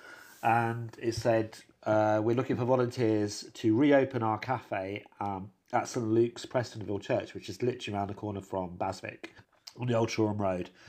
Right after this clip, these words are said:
because we basically, uh, run a food bank cafe, which I'd never really heard of that co-, concept before. So basically the food arrives at about nine o'clock in the morning from Fairshare, which is a company that collects food from restaurants,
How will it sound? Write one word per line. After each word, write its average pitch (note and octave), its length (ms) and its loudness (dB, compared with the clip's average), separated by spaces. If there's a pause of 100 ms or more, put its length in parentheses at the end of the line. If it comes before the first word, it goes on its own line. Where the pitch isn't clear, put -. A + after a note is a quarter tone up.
(480)
because A#2 420 -2
we A2+ 300 4
basically, G#2+ 880 -2
uh, F#2+ 560 -4
run A2 260 2
a G#2+ 60 -4
food B2 480 0
bank G#2 240 -4
cafe, C#3+ 380 -6
which A2 160 -6
I'd A#2 120 -10
never D3 200 -8
really B2+ 240 -2
heard B2+ 280 -4
of G#2 120 -8
that G2+ 240 -4 (160)
co-, - 100 -10 (140)
concept - 540 -2
before. - 360 -10 (400)
So C3+ 100 0
basically C3 440 4
the A2 100 0
food D#3+ 380 6
arrives A2 640 -2
at G#2+ 80 -6
about G#2+ 260 -6
nine B2 220 -2
o'clock A#2 280 -4
in G#2+ 60 -8
the G#2+ 60 -4
morning G2 320 -2
from G#2 500 -2 (460)
Fairshare, G#2+ 680 2
which G#2+ 220 -4
is F#2+ 80 -2
a G2+ 60 -10
company G#2+ 340 -6
that G2+ 160 -8
collects - 320 -10
food G2+ 320 -2
from G#2 240 -6
restaurants, A2+ 840 -4